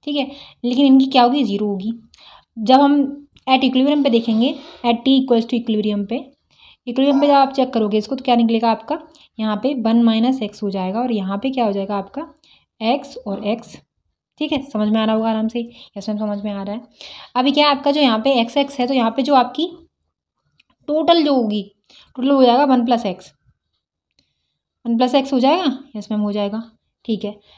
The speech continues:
फिर नेक्स्ट आप क्या करोगे, अब इसको क्या करना है आपको, बस आपको पुट करना है जो पीसीएल फ़ाइव होता है अपना, P पीसीएल फ़ाइव equals to आपका वन माइनस एक्स upon क्या होता है, वन प्लस एक्स,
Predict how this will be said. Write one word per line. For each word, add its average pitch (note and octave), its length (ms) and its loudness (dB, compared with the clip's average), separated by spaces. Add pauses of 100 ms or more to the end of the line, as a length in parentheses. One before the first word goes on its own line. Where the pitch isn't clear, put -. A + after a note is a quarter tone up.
(160)
फिर D#4 120 4
नेक्स्ट D4+ 280 0
आप C#4+ 200 0
क्या B3+ 140 0
करोगे, B3 380 -2
अब A#3+ 220 0
इसको A#3 240 -6
क्या A3+ 140 -4
करना A3 220 -2
है A3+ 100 0
आपको, A3 200 -8
बस B3 260 -6
आपको A3+ 200 -8 (420)
पुट A#3 140 -14
करना A3 220 -2
है C#4 120 -6 (280)
जो A3+ 100 -6
पीसीएल A#3 440 -2
फ़ाइव G#3+ 220 -4
होता G3+ 200 -6
है G#3+ 60 -6
अपना, B3+ 280 -6 (800)
P A#3 80 -2 (240)
पीसीएल A3 420 -4
फ़ाइव G3+ 320 -8 (1200)
equals B3 320 0
to - 40 -2
आपका A3+ 280 -2
वन G#3+ 180 -2
माइनस G3+ 340 -6
एक्स B3+ 360 -10 (880)
upon G3 320 -2 (320)
क्या B3 100 0
होता A3+ 200 0
है, D#4 80 0
वन A3+ 200 -2
प्लस G#3 260 -6
एक्स, A#3 280 -8